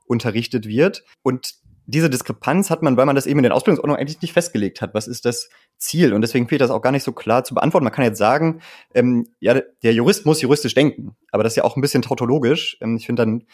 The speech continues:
schlawinert man sich so ein bisschen rum um die Antwort. Ähm, und man kann jetzt sagen, ja, Einheitsjurist, ähm, man muss sich in jedes Rechtsgebiet reindenken können. Aber auch das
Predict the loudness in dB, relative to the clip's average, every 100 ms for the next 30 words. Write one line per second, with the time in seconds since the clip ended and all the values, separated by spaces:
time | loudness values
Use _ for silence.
0 | -20 _ -4 0 2 0 -2 -2 -2 -2
1 | 0 2 2 0 _ _ _ -2 0 2
2 | 0 -2 -2 -2 -2 -2 -4 -16 _ _
3 | _ -2 0 -2 -4 -4 0 0 2 0
4 | 4 2 4 2 0 0 0 0 0 0
5 | 0 0 -2 -6 -14 _ _ _ -2 0
6 | 0 2 2 0 -2 0 0 0 -8 -6
7 | -8 -4 -2 0 0 0 -2 -2 -6 -2
8 | 0 2 -2 -6 _ -2 0 0 -4 _
9 | _ -4 -2 0 0 0 -10